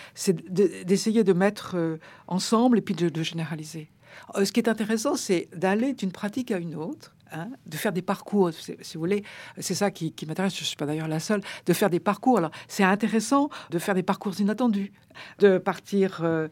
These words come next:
par exemple, de la, de la tragédie antique, et puis, euh,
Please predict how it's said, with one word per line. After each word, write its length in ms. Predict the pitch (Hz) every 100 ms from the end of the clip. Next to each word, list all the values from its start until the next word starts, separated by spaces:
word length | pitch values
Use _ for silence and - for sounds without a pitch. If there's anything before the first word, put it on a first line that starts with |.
| - - -
par 140 | 165
exemple, 440 | 151 185 180 165
de 120 | 156 165
la, 360 | 160 147 147
de 1400 | 156 98 - - 180 165 - - - 202 185 185 170 165
la 120 | 180 170
tragédie 580 | - 175 170 156 180
antique, 340 | 156 135 208 170 123 _ _ _ - _ _ -
et 80 | 180
puis, 340 | - 214 226
euh, 160 | 180